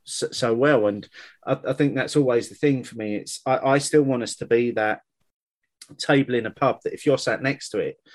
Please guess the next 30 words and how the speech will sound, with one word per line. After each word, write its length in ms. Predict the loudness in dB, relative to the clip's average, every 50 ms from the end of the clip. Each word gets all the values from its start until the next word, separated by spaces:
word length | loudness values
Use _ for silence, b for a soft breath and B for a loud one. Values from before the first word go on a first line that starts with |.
| b b b b b
and 100 | -6 -4
you're 140 | -2 0 0
listening 300 | 0 0 -2 -6 -8 -8
to 100 | -8 -8
the 60 | -8
conversation, 640 | -6 -6 -6 -6 -4 0 0 0 0 0 -2 -8 -6
you're 100 | -6 -4
like, 200 | -4 -4 -4 -4
"I 40 | -4
wanna 240 | -4 -2 -4 -2 -2
be 140 | -2 -2
involved 400 | -2 -2 0 2 2 2 0 -2
in 60 | -4 -6
that 180 | -6 -6 -6
conversation. 720 | -6 -6 -6 -6 -6 -4 -4 -4 -4 -4 -6 -6 -8 -8 _ B B B B B -4
How 240 | 0 0 0 0
can 180 | 0 -2 -4 -6
I 80 | -4 -4
get 140 | -4 -4
involved 380 | -4 0 2 4 4 4 4 0
in 100 | -4 -8
that 160 | -8 -10 -10
conversation?" 760 | -10 -12 -12 -12 -10 -10 -6 -4 -4 -4 -6 -6 -8 -6 -6
And 260 | -6 -6 -8 -10 -14 _ B B B B B B B B B B B _ _
one 280 | -2 2 4 6 6 6
of 100 | 4 2
the 60 | 0
hardest 480 | 0 2 2 4 4 4 2 0 0 2
things 340 | 2 4 4 4 2 0
that 240 | 0 0 0 0 -2